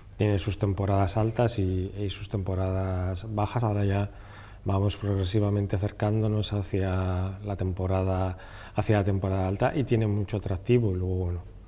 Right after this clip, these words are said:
pues lo que siempre le hemos hablado, ¿no? Si le das, eh, cualquier otra cosa a la, a la, cualquier elemento un poco reseñable a la agenda,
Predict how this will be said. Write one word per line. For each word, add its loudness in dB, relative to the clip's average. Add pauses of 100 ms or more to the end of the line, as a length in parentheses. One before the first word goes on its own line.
(1120)
pues 8
lo 8
que 4
siempre 2
le 6
hemos -2
hablado, 4
¿no? 2
Si -2
le 0
das, 0
eh, 2 (100)
cualquier 2
otra -2
cosa 0
a 0
la, 0 (480)
a 2
la, 0
cualquier -2
elemento 0 (300)
un 0
poco 2
reseñable 2
a 2
la 0
agenda, -2